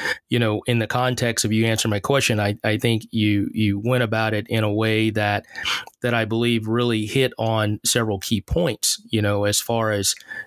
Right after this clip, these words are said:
being able to tactfully break that tie,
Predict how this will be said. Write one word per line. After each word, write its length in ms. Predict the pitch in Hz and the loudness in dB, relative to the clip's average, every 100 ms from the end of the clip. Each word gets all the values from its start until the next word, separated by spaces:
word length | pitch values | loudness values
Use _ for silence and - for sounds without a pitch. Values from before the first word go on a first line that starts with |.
| _ 113 | _ -2
being 240 | 123 117 | 2 2
able 340 | 113 113 110 107 | 2 0 -2 -2
to 600 | - 113 110 104 95 - _ _ _ _ _ _ - - | 0 2 2 0 -2 -6 _ _ _ _ _ _ -14 -6
tactfully 1120 | - 127 131 - - 117 113 107 107 101 - - - - - | -2 -2 -4 -6 -2 0 2 2 0 -2 -6 -16 -20 -20 -14
break 500 | - 113 120 131 120 | -8 -4 -2 -2 -2
that 300 | 117 110 - | -2 0 -2
tie, 640 | - 117 107 104 101 98 | -2 0 0 0 0 0